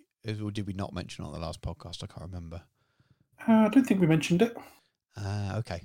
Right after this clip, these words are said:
Speaker 1: I thought that was, it's probably 'cause it was maybe not long after we recorded the last
Speaker 2: Yeah, it
Speaker 1: show,
Speaker 2: was
Speaker 1: and I
Speaker 2: very
Speaker 1: thought,
Speaker 2: close.
Speaker 1: and I thought, I read that, I thought, "Oh, is that another one? Have we mentioned it again?" But no, I did go and listen to the, to the podcast. A really good podcast, actually. I hadn't listened to them before.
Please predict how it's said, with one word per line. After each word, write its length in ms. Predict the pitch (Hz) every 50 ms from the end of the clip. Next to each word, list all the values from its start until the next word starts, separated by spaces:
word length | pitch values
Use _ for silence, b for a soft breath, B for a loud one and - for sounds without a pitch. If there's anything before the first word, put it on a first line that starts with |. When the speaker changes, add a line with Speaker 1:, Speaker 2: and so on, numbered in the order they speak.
| - - -
Speaker 1:
I 60 | 87
thought 220 | 101 - - 95 80
that 120 | 65 78
was, 240 | 85 87 92 - -
it's 140 | - 104 -
probably 340 | _ - - 113 98 92
'cause 220 | 82 - - 92 -
it 100 | - -
was 220 | - 87 85 87
maybe 340 | 92 92 92 92 90 87 90
not 220 | 90 95 92 -
long 240 | - 82 85 85 85
after 300 | 85 82 80 - - -
we 80 | 95 90
recorded 500 | 80 78 78 _ _ - 82 80 80 71
the 80 | 73
last 260 | 76 78 - - 165 151
Speaker 2:
Yeah, 120 | 165 160
it 60 | 156 151
Speaker 1:
show, 80 | 139
Speaker 2:
was 120 | 143 143 -
Speaker 1:
and 120 | 80 85
I 100 | 85 85
Speaker 2:
very 300 | 85 - 147 147 147 147
Speaker 1:
thought, 120 | 135 123 - -
Speaker 2:
close. 320 | 139 135 131 127 123 -
Speaker 1:
and 80 | 101 95
I 60 | 92
thought, 260 | 92 - - 104 95 -
I 60 | -
read 240 | 104 107 131 143 117
that, 120 | - 98 -
I 60 | 101
thought, 240 | 95 - 92 92 -
"Oh, 120 | 156 170 - _ -
is 140 | 131 - -
that 100 | - -
another 220 | 117 120 120 131
one? 140 | 135 143 135
Have 80 | 123
we 200 | 110 107 101 98 - -
mentioned 340 | 98 95 90 92 - -
it 40 | 90 87
again?" 180 | - 90 92
But 160 | 92 95 90
no, 100 | - 107
I 80 | 92 95
did 200 | 95 117 110 -
go 100 | 107 98
and 100 | 98 98
listen 280 | 101 90 - - 92 98
to 100 | - -
the, 160 | 87 90 - _ -
to 100 | - -
the 40 | -
podcast. 480 | - - 120 - - - 85 - - 113
A 40 |
really 180 | 117 127 131 127
good 160 | - 101 -
podcast, 420 | - - - - - - 101 - -
actually. 360 | - - - - - 117 - b b b b b b
I 80 | - 107
hadn't 280 | - - 113 120 - -
listened 320 | 82 - - - - 90 -
to 80 | -
them 160 | - 82 80
before. 420 | 80 80 - - 101 92 82 80